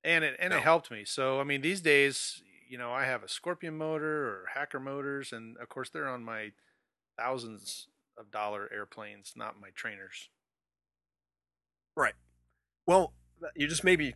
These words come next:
Speaker 2: think of something else. Uh, we were talking about you can buy your planes, but what if you wanna build your planes? And that's how we started out, building your planes. And once again, we did it on the cheap, and it was kind of fun,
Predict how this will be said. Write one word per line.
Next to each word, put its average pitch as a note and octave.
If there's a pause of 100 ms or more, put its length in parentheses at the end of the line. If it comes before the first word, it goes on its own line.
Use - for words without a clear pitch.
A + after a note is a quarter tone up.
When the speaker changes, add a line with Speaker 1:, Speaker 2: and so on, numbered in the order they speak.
Speaker 2:
think D#3
of A#2+
something C3+
else. C3+
Uh, A2+ (420)
we C#3
were C3
talking D#3+
about C3 (720)
you C3+
can A#2+
buy B2+
your D#3
planes, D3
but A#2
what B2+
if -
you C3+
wanna B2+ (340)
build G#3+
your G2+
planes? F2+
And A#2
that's E3
how C#3+
we C#3+
started F#2
out, F2 (180)
building A#2
your G2
planes. B2 (440)
And A#2+ (300)
once C3
again, D3+
we C3+
did C#3+
it D3+
on D#3
the E3
cheap, E3+ (360)
and B2
it A#2+
was A#2
kind D#3
of E3
fun, D#3